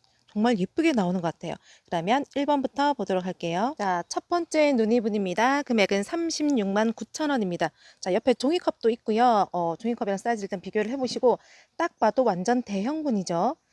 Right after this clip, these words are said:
자, 이 아이 삼십육만 구천 원. 자, 사이즈를 재볼게요. 참 제가 요 자가, 어, 이렇게 보시면 이십오 센치, 지름이 이십오 센치 되고 높이는 십육 정도 보시면 됩니다. 옆에, 앞에 요 그림을 보여드릴게요.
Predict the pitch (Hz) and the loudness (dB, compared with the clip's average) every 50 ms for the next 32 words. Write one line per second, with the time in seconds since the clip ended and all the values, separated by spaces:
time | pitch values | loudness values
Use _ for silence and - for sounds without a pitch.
0 | _ _ _ _ - 180 170 180 185 185 180 185 - - 247 240 226 - 254 233 | _ _ _ _ -8 -6 -4 -2 -2 -2 -2 -2 -4 -4 -4 -4 -4 -2 -4 -2
1 | 196 185 190 202 202 196 185 - 220 - - 269 240 196 165 156 _ _ _ _ | -2 -2 -2 -2 -4 -4 -6 -8 -10 -8 -6 -4 -2 -2 -2 -4 _ _ _ _
2 | - - - - 254 285 311 294 - 262 247 277 294 302 302 - 247 202 196 175 | -20 -10 -6 -4 -2 -2 -2 -4 -4 -4 -2 0 0 -2 -2 -4 -4 -6 -6 -6
3 | - - 170 160 156 - _ _ _ _ - - 180 175 175 165 - _ - - | -6 -6 -6 -6 -6 -10 _ _ _ _ -20 -18 -14 -14 -14 -14 -16 _ -14 -12
4 | 175 170 175 170 175 165 151 185 - - - - 170 175 175 175 170 160 156 _ | -8 -6 -4 -4 -4 -4 -4 -6 -6 -10 -12 -10 -6 -6 -6 -6 -6 -8 -12 _
5 | _ _ _ _ _ _ - - - 190 185 185 185 - - - 277 233 220 - | _ _ _ _ _ _ -12 -8 -8 -6 -4 -4 -4 -4 -2 -2 -2 -4 -4 -4
6 | 208 202 - 202 214 202 - 311 - 262 240 - 269 262 - - - - - - | -6 -6 -4 -4 -2 0 -2 0 0 0 0 0 0 -4 -4 -6 -10 -12 -10 -10
7 | - 220 196 233 208 202 240 269 285 - - 190 180 - 226 - 165 170 175 - | -6 -4 -4 -2 -2 -2 -4 -4 -6 -8 -10 -12 -10 -8 -8 -6 -6 -6 -6 -6
8 | 240 226 202 208 - 175 170 - 202 208 196 170 - - 190 185 185 233 277 302 | -6 -6 -6 -6 -6 -6 -4 -2 -2 -2 -2 -4 -6 -6 -6 -4 -4 -4 -4 -4
9 | - - 330 330 311 285 285 285 _ - - 202 196 190 175 220 254 294 294 262 | -6 -8 -6 -4 -4 -4 -4 -6 _ -6 -6 -4 -4 -4 -2 -2 -2 -2 -2 -2
10 | 233 214 - 202 190 170 180 170 170 170 139 - - - - - - - _ - | -4 -4 -4 -6 -6 -6 -8 -8 -8 -8 -10 -12 -16 -20 -20 -20 -20 -20 _ -14
11 | 185 - _ - 170 170 175 175 - - _ - 185 180 175 165 160 - _ - | -14 -12 _ -10 -10 -8 -8 -8 -8 -10 _ -10 -8 -6 -6 -6 -8 -10 _ -10
12 | 208 208 247 262 240 - 170 165 160 143 - - - 151 | -8 -6 -4 -4 -4 -4 -4 -6 -6 -8 -12 -18 -18 -18